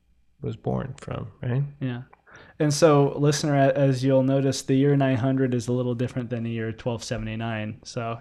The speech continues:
Speaker 2: y-, you know.
Speaker 1: Yeah.
Speaker 2: And obviously, it's a fantasy with the dragon slaying, but
Speaker 1: Yes.
Speaker 2: you,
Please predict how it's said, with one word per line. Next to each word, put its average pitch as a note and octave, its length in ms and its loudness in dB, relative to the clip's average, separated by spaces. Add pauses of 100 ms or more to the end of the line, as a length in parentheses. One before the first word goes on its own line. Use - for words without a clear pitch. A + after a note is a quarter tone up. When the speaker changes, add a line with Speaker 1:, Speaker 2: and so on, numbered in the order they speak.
Speaker 2:
y-, C3 160 -10 (180)
you C#3 140 0
know. A2 280 -6
Speaker 1:
Yeah. A#2 400 8 (140)
Speaker 2:
And F3+ 100 8
obviously, F3+ 440 6
it's C3+ 120 2
a E3+ 60 0
fantasy B2 420 -2
with A2 120 -6
the A2+ 80 -8
dragon A2+ 320 -6
slaying, G#2+ 420 -10
but B2 60 0
Speaker 1:
Yes. G#2+ 220 4
Speaker 2:
you, A#2 100 -4